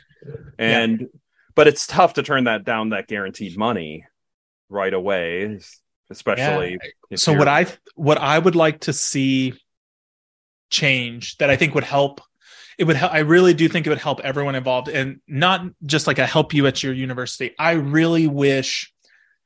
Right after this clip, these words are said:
Speaker 1: athletes were allowed to have agents, uh, college athletes. Um, and I understand, like, that was part of that line of, like, "Oh, you're hiring an agent, you're now a professional."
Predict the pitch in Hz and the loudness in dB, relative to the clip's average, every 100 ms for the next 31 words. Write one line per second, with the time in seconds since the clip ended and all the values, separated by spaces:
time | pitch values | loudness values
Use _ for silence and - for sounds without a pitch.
0 | _ - 147 147 160 139 151 139 131 135 | _ -2 -2 0 -2 -2 0 2 2 0
1 | 131 - 123 123 - 117 120 - - - | -2 -4 -6 -8 -10 -14 -14 -12 -12 -14
2 | _ _ - 127 120 - 127 120 120 - | _ _ -6 -4 0 0 0 -2 -6 -6
3 | 98 - - _ _ - 127 123 123 120 | -10 -12 -12 _ _ -14 -6 -4 -4 -6
4 | 120 131 - 156 170 180 170 151 139 160 | -10 -12 -2 2 4 4 2 2 2 2
5 | 160 175 139 160 156 147 135 139 143 147 | 2 0 0 0 4 2 0 -4 0 0
6 | 143 139 131 123 143 156 139 139 139 143 | 0 -2 -4 -2 0 0 0 0 -2 -2
7 | 143 160 147 143 131 131 135 135 139 160 | -2 -2 -2 -4 -6 -8 -6 -6 -4 -2
8 | 160 135 123 | -2 -2 -8